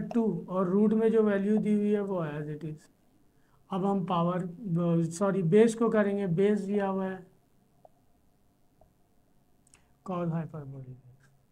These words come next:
ये आ गया हमारे पास under root, पहले इसे लिख लेते हैं, sec hyperbolic square root x cos under root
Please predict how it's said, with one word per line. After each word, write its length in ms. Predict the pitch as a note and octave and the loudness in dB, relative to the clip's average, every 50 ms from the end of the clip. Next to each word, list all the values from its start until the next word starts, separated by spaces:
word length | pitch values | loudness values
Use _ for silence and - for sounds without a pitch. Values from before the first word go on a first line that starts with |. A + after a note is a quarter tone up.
| _ _ _ _ _ _ _ _ _ _ _ _ _ _ _ _ - | _ _ _ _ _ _ _ _ _ _ _ _ _ _ _ _ 4
ये 100 | G#3 A#3+ | 10 10
आ 100 | B3 A#3+ | 12 12
गया 220 | A#3 A#3+ B3+ B3+ | 10 8 4 4
हमारे 300 | B3 A#3+ A#3 A#3 A3+ A3+ | 4 4 2 0 0 -2
पास 380 | G#3 A3 A3 G#3 G#3 - - - _ _ _ - | -2 -4 -6 -8 -8 -10 -16 -20 _ _ _ -4
under 340 | F#3+ F#3+ F#3+ F#3+ G3 F#3+ F3+ | 0 0 2 4 2 2 2
root, 340 | F#3+ F#3 F#3+ G3 F#3+ F#3+ - - _ _ _ _ _ _ _ _ _ _ _ _ _ _ _ _ _ _ _ _ _ _ - | 2 2 2 0 -2 -6 -12 -20 _ _ _ _ _ _ _ _ _ _ _ _ _ _ _ _ _ _ _ _ _ _ 0
पहले 220 | G#3+ G#3+ A3 A3+ A#3 | 2 4 6 4 4
इसे 200 | A3 - G#3+ A3 | 4 2 0 0
लिख 180 | G#3 F#3+ E3+ D3+ | 0 0 0 -2
लेते 280 | D3+ D3+ D3+ D3 - E3 | -4 -4 -6 -6 -4 -4
हैं, 80 | D#3+ D#3+ | -4 -4
sec 460 | D#3 - - G3+ G3+ G#3 G3+ G3+ - - _ _ - - _ _ _ _ _ _ _ _ _ _ _ - | -4 -2 0 2 2 2 2 -2 -6 -14 _ _ -20 -20 _ _ _ _ _ _ _ _ _ _ _ -14
hyperbolic 920 | - E3+ E3+ F3+ F#3 F3 E3+ G3+ G3+ G3+ F#3 F#3 G3 F#3+ F#3+ G3 F#3+ F3+ G3 F#3 | -8 -6 -4 -2 -2 0 0 2 2 2 2 0 0 0 0 0 0 0 -2 -4
square 440 | F#3 - - G3 F3+ E3+ E3+ F3 F3 | -4 -6 -6 -4 -2 -2 -2 -2 -2
root 380 | E3+ E3 E3+ E3 E3 D#3+ D#3+ E3+ D#3 | -2 -2 -2 -4 -4 -6 -6 -4 -4
x 240 | D#3 D#3 - - - - _ _ _ _ _ _ _ _ _ _ _ _ _ _ _ _ _ _ _ _ _ _ _ _ _ _ _ _ _ _ _ _ _ _ _ _ _ _ _ _ _ _ _ _ _ - | -4 -6 -8 -12 -20 -20 _ _ _ _ _ _ _ _ _ _ _ _ _ _ _ _ _ _ _ _ _ _ _ _ _ _ _ _ _ _ _ _ _ _ _ _ _ _ _ _ _ _ _ _ _ 2
cos 460 | G#3 G#3 G3+ G3+ G#3 G#3 G3+ F3+ G3 - - - _ _ _ _ _ _ _ _ _ _ _ _ - | 6 6 8 8 6 4 2 0 -4 -10 -16 -20 _ _ _ _ _ _ _ _ _ _ _ _ -4
under 360 | F#3+ G3 G3 F#3+ F#3+ G3+ G3+ | 0 0 2 4 4 4 4
root 320 | F#3+ G3 G#3 G#3 G#3 E3+ | 4 2 2 2 2 0